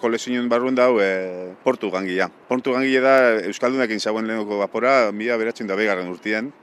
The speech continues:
da, dau dikin ikusteko kanpo. Aguantain jau, ba, ehun da hamabost urte. Gure inguruen ez da, ba, pese, oizku, aloko enbarkazio zaharrak topatie. Hala ikusten da apurtxo bat enbarkazio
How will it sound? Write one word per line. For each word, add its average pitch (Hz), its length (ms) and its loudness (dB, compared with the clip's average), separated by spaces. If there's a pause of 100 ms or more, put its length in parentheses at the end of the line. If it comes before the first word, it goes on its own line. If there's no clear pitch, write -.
(180)
da, 98 880 2 (100)
dau 117 240 4
dikin 104 320 -4
ikusteko 85 920 -4 (160)
kanpo. 87 460 -8 (140)
Aguantain 123 440 2
jau, 131 220 4
ba, 101 300 2 (420)
ehun 135 160 0
da 107 80 2
hamabost 101 680 -4
urte. 104 260 -4 (280)
Gure 131 400 4
inguruen 151 320 2
ez 120 80 -6
da, 139 140 4
ba, - 20 4
pese, 104 320 -4
oizku, 110 320 -6
aloko 104 400 -2
enbarkazio 101 320 -6
zaharrak 95 300 -6
topatie. 98 340 -6 (240)
Hala 139 320 4
ikusten 147 400 -4
da 143 80 6
apurtxo 135 320 -2
bat 123 160 2
enbarkazio 120 400 -2